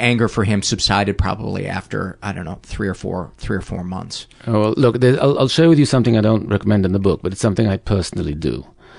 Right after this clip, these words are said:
Speaker 2: in those, uh, situations. I'm, slightly hesitant to share it because I haven't thought it through well enough to know whether it's something I would recommend, but I'm just sharing this is what I do, so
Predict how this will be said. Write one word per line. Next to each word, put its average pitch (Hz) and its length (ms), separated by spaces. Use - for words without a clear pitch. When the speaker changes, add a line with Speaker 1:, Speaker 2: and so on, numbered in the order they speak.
Speaker 2:
in 104 140
those, 82 340
uh, 71 200
situations. 85 680
I'm, 101 320
slightly 123 320
hesitant 113 360
to 107 60
share 107 220
it 78 100
because 98 240
I 95 60
haven't 98 280
thought 104 200
it - 100
through 135 220
well 113 100
enough 110 220
to 120 80
know 113 180
whether 107 160
it's 104 100
something 110 260
I 98 40
would 101 120
recommend, 107 440
but 98 100
I'm 104 80
just 110 140
sharing 113 240
this 110 140
is 110 140
what 117 120
I 127 120
do, 143 160
so 113 220